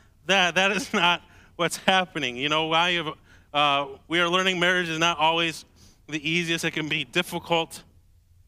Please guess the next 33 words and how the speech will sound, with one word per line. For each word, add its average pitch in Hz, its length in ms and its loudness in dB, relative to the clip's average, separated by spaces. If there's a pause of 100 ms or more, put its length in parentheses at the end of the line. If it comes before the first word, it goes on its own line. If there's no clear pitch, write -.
(300)
And 143 120 -4
at 139 80 -8
times 143 340 -2
you 127 100 -8
feel 135 200 -4
like 127 200 -2 (380)
you 123 100 -10
just 135 200 -6
wanna 139 180 -2
dig 127 160 -4
your 120 120 -4
heels 117 280 -4
in 110 220 -8 (420)
on 110 100 -8
what 104 100 -8
God's 107 260 -4
called 110 340 -6
you 110 200 -8 (320)
to 117 100 -10
be 127 380 -2
and 117 180 -12
to 107 100 -14
do 120 340 -6
as 110 180 -10
a 104 60 -10
husband 113 440 -10 (360)
and 120 100 -10
a - 60 -8
wife. 196 600 -10 (1500)
And, 131 240 -4
um, 110 340 -4 (3500)
this 139 140 -6
passage 135 880 -6